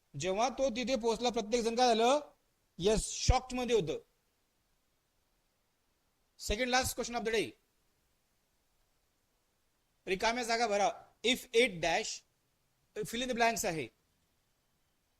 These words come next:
If it dash, my student shall get wet. बघा, get wet बघा, वेट म्हणजे काय? ओले होणे, ओले होणे पाण्यात वगैरे.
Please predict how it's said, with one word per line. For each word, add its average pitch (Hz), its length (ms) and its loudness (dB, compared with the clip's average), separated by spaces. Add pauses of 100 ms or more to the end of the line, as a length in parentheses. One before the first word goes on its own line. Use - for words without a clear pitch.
(540)
If 247 140 0 (420)
it 208 260 2
dash, 190 280 0
my 196 180 -6
student 220 360 -6
shall 208 240 -2
get 208 200 -2
wet. 185 140 -4 (360)
बघा, 202 220 -2 (580)
get 202 260 2 (160)
wet 226 180 0
बघा, 220 160 -2
वेट 214 220 0
म्हणजे 233 200 -6
काय? 254 120 2 (120)
ओले 202 200 0
होणे, 151 300 -4 (2250)
ओले 170 240 -4
होणे 160 240 -6
पाण्यात 156 460 -6
वगैरे. 139 360 -8